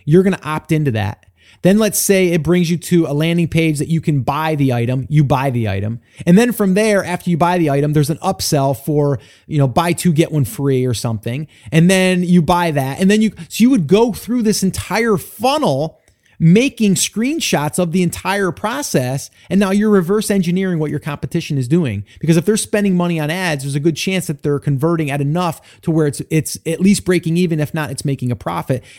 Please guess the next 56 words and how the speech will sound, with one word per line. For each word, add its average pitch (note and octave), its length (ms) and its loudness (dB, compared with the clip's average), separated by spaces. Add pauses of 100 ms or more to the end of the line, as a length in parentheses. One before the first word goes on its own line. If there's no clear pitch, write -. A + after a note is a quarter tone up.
And C#3+ 160 0
now D#3+ 200 -2
you're D#3 220 -2
understanding C#3+ 520 -2
how C3+ 140 -4
to C#3 60 0
build C3 200 -2
out B2 100 0
a A#2 40 -2
sales D3 340 -4
funnel A2+ 320 -4 (180)
by D3 140 2
going D3 400 2
through C3+ 420 -2 (240)
that C3 300 0
little C3+ 240 2
bit C3 180 0
of A#2+ 80 0
a A#2+ 60 0
reverse B2 360 0
engineering A#2+ 540 -2 (140)
type A2+ 180 -4
of G2+ 80 -12
process. G#2+ 560 -8 (420)
All A#2 80 -2
right. B2+ 220 0
And F#3+ 100 4
I G#3+ 100 4
know, B3 180 6
guys, E3 260 0
this F#3 180 -4
is F#3+ 60 -4
a G3 60 2
little G#3 440 6
high F#3+ 240 -2
level F#3+ 260 0
stuff, A3 260 -2
but G#3 80 0
a F#3 40 2
lot F#3+ 200 0
of A3 40 4
you A3 80 4
said G3+ 220 0
you A3 80 0
wanted A3 240 0
to G#3 60 0
hear B3 180 0
more G#3+ 220 4
about B2 240 0
it. A2+ 80 -6
So E3+ 120 -2
I'm F3+ 120 4
giving G3 240 4
you A#2+ 100 2
it, G#2 140 -8
right? D3+ 280 -2